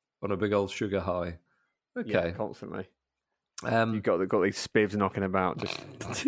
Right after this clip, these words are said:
Speaker 1: <laughs> So that's how
Speaker 2: selling
Speaker 1: you,
Speaker 2: you
Speaker 1: that's how you
Speaker 2: knockoff
Speaker 1: buy the
Speaker 2: M and M's.
Speaker 1: food. You've got to look for spivs,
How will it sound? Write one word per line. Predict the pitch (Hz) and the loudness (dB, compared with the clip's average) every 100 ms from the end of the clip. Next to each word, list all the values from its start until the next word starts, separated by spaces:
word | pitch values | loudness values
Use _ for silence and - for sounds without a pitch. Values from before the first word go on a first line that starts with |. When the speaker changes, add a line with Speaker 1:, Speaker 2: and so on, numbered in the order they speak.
| 277 | -2
Speaker 1:
<laughs> | |
So | - 208 | 0 2
that's | 196 247 240 | 4 4 4
how | 214 | 6
Speaker 2:
selling | 247 | 8
Speaker 1:
you, | 208 | 8
Speaker 2:
you | |
Speaker 1:
that's | 202 220 | 8 8
how | - | 8
you | 202 | 8
Speaker 2:
knockoff | 110 143 | 8 8
Speaker 1:
buy | 104 | 8
the | |
Speaker 2:
M | 101 | 8
and | 107 277 | 8 8
M's. | 131 | 4
Speaker 1:
food. | - - | 0 -2
You've | 156 147 | 2 4
got | 180 143 | 4 4
to | 165 | 4
look | 170 | 4
for | 143 | 2
spivs, | 151 - 220 151 113 | 0 6 6 6 2